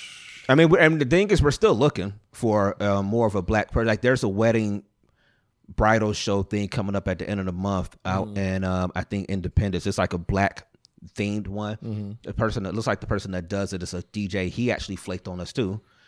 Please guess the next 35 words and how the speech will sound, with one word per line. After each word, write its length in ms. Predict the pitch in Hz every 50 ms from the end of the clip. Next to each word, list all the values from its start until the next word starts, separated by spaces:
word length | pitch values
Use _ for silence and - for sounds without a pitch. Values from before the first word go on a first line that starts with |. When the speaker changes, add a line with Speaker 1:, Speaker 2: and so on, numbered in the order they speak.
| _ _ _ -
Speaker 1:
Well, 160 | 156 165 123
I 100 | 143 160
Speaker 2:
Mm. 40 | 185
Speaker 1:
ain't 80 | - -
say 100 | 127 -
flaked 320 | - - 165 160 147 -
on 100 | 120 110
us. 80 | 107 120
We 120 | 131 131
did 160 | 120 131 120
a, 180 | 117 117 - 107
a 40 | -
consultation 580 | - 131 120 110 117 - - 113 110 - 120 101
with 80 | 190
him. 160 | 139 139 127
He 120 | 107 98 120
was 100 | 110 -
supposed 120 | 120 104
to 60 | 101
send 260 | - - 117 107 107 104
us 200 | 104 - - 101
a, 200 | 95 90 90 - _ _ _ _ _ _
like, 180 | - 101 - 90
an 60 | -
invoice, 640 | - 113 117 113 104 110 113 110 113 110 - - -
you 100 | - 117
know, 140 | 107 104 101
if 80 | 98 92
we 60 | 107
were 100 | 101 98
gonna 200 | - 107 95 95
work 280 | 90 92 104 104 92 -
with 140 | 107 - -
him. 100 | 107 107
He, 180 | 107 104 104